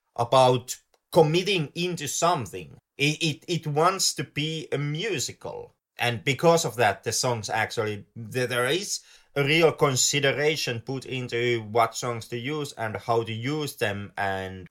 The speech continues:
how to mix them together and how to use them to tell a narrative. That's, that's essentially what Moulin Rouge really wants to do. And, and the storyline and the characters are just kind of a, things you just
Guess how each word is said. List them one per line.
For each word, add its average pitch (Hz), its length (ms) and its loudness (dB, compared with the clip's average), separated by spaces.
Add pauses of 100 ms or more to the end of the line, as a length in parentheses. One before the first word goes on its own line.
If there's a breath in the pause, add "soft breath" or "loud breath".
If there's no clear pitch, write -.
(100)
how 117 200 2
to 117 100 -6
mix 127 340 -4
them 113 240 -2
together 117 580 -2 (280)
and 107 140 -2
how 110 240 2
to 107 80 -8
use 104 240 -8
them 104 180 -10
to 92 120 -16
tell 107 240 -4
a 101 40 -8
narrative. 113 640 0
That's, 147 400 2 (200)
that's 135 560 4
essentially 123 560 0
what 95 200 -2
Moulin 110 380 2
Rouge 98 240 -8
really 101 340 -4
wants 98 600 -2
to 95 160 -8
do. 87 500 -8 (220)
And, 95 540 -2
and 107 180 0
the 107 160 -2
storyline 120 880 6
and 98 160 -2
the 104 80 -2
characters 127 640 2
are 92 100 -2
just - 240 -4
kind 131 220 4
of 107 60 -4
a, 101 220 4 (220)
things 233 340 -4
you 240 140 -4
just 214 300 2